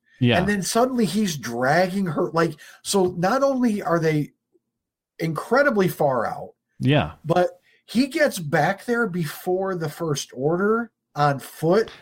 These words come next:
Speaker 1: And it, it's
Speaker 2: dragging
Speaker 1: hard
Speaker 2: her.
Speaker 1: to judge in the scene, but it seemed like there's possibly, like, a mile maybe, or, like, they're,
Speaker 2: Oh,
Speaker 1: they're out
Speaker 2: it's
Speaker 1: there a long way.
Speaker 2: Yeah, you gotta figure the speed that they're heading, essentially straight out.
Speaker 1: Yeah.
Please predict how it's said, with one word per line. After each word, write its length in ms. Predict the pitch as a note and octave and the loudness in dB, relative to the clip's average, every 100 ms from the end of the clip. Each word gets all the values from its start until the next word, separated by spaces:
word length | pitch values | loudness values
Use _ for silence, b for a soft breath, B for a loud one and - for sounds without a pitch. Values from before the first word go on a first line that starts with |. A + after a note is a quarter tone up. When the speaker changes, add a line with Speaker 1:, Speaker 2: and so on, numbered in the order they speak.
| B _ | B _
Speaker 1:
And 120 | D#3+ | 0
it, 40 | G3 | 0
it's 100 | - | -4
Speaker 2:
dragging 420 | A2 D3 E3+ A3 | -2 2 2 4
Speaker 1:
hard 180 | A3+ A#3 | 2 4
Speaker 2:
her. 60 | G#3 | 4
Speaker 1:
to 40 | |
judge 240 | F#3+ G#3+ A3 | 4 4 4
in 80 | |
the 60 | F3+ | 2
scene, 320 | - A#3+ A#3 | 4 4 4
but 100 | D3 | 4
it 80 | C#3 | 0
seemed 300 | - F#3+ F#3+ | 0 2 4
like 240 | E3+ - | 2 2
there's 200 | C3+ B2+ | 2 0
possibly, 840 | A2 - D3+ D3 C3+ A#2+ A2+ G#2+ - _ _ | 0 0 0 2 0 2 2 2 -4 _ _
like, 140 | A2+ | 0
a 60 | A2+ | 2
mile 680 | G#2+ G#2 A#2+ F3 D#3+ E2 D2+ | 2 2 4 4 4 2 -2
maybe, 440 | F2+ E2 D#2 D2+ | 0 0 0 -4
or, 180 | D2+ G2 - | -4 -6 -4
like, 420 | G#2 - A2 - | -4 -2 -4 -2
they're, 200 | C#3 D3+ | -2 2
Speaker 2:
Oh, 40 | D#3 | 2
Speaker 1:
they're 160 | F3+ | 2
out 160 | E3 G#3 | 2 2
Speaker 2:
it's 80 | G3 | 2
Speaker 1:
there 180 | C#3 | 2
a 80 | C3 | 4
long 640 | C3+ C3 C#3+ E3 E3 D#3 C3+ | 4 4 4 6 6 6 6
way. 440 | F3 D3+ F2+ C3+ _ _ - | 4 4 -2 -10 _ _ -4
Speaker 2:
Yeah, 140 | G#3 | -2
you 80 | F#3+ | 0
gotta 180 | A#3 A#3+ | 0 0
figure 260 | B3 A3+ | 0 0
the 60 | F3 | 0
speed 380 | D3 - B3+ G3+ | -2 -2 -2 -2
that 120 | F3 | -2
they're 140 | F#3+ | -2
heading, 320 | D#3 F#3+ F#3 D3 | 0 0 0 0
essentially 560 | D3 A3 A#3+ B3 E3+ | 0 0 -2 -2 -4
straight 580 | D3 - - E3 F#3+ F#3+ | -2 -4 -4 0 2 4
out. 400 | E3 B2 - - _ _ | 2 0 -6 -18 _ _
Speaker 1:
Yeah. 340 | B2+ D3 F#2 | 2 4 2